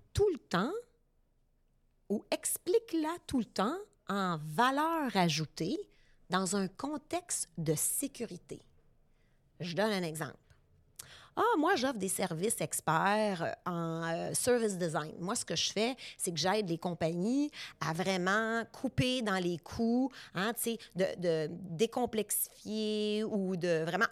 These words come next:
optimiser les processus manufacturiers. » OK, ben, c'est super cool, mais, euh, pis, voici pourquoi que c'est super hot. C'est parce que quand tu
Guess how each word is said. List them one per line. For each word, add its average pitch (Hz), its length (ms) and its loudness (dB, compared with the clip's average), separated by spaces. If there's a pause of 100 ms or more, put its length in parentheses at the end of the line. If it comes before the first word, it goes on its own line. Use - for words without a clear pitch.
optimiser 254 920 0
les 185 120 6
processus - 1040 2
manufacturiers. » 196 1000 0 (1040)
OK, 208 260 -2
ben, 240 140 4
c'est - 140 2
super - 440 0
cool, 294 360 4
mais, 170 280 2
euh, 170 160 2 (280)
pis, 247 200 4 (1040)
voici 180 480 4
pourquoi - 300 -2
que - 80 -6
c'est - 100 -2
super - 560 -2
hot. - 280 -6 (380)
C'est - 200 0
parce - 260 0
que 220 140 2 (360)
quand 453 200 4 (200)
tu 302 220 2